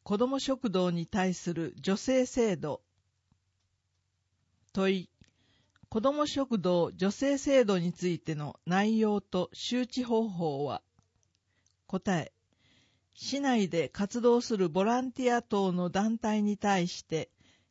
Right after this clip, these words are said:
開設準備費用、運営に必要な食材料の調達、運搬費等の経費のうち、最大二十万円を助成する。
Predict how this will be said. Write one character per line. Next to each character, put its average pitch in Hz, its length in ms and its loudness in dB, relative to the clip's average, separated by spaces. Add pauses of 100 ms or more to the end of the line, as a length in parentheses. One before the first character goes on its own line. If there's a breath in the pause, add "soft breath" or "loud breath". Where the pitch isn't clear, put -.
開 247 220 0
設 262 320 -6
準 240 280 -2
備 233 140 -4
費 233 200 -4
用、 165 360 0 (300)
運 254 260 2
営 247 200 2
に 240 120 0
必 - 280 -8
要 226 180 2
な 214 160 0
食 240 320 -2
材 254 260 0
料 175 220 0
の 160 160 -4
調 196 280 -2
達、 180 520 -4 (180)
運 220 220 0
搬 220 300 -2
費 - 200 -12
等 160 220 -2
の 160 260 -6 (400 soft breath)
経 262 220 4
費 220 200 -4
の 175 160 -2
う 165 100 -2
ち、 - 400 -12 (280 soft breath)
最 226 360 -2
大 220 260 0
二 196 200 0
十 254 220 -4
万 254 300 0
円 175 220 0
を 160 80 -2
助 170 200 -2
成 185 300 -2
す 170 220 -8
る。 139 180 -10